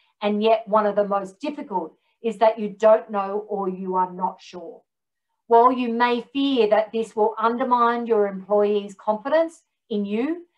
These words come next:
you can counter this with a statement that you will find out. Make sure that you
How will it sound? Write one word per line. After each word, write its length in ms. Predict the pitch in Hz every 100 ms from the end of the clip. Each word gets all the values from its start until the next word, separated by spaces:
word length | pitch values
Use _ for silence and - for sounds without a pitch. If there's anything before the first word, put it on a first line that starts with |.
| _
you 140 | 262 262
can 160 | 247
counter 420 | 226 226 262 277
this 260 | 233 208 -
with 140 | 208
a 40 | 214
statement 500 | - 226 226 220 202
that 180 | 202 208
you 140 | 196
will 260 | 190 190 185
find 280 | 214 202 196
out. 380 | - 185 - _ _ _ _ _ _ _
Make 240 | 254 277
sure 260 | - 302 277
that 160 | 269 247
you 140 | 240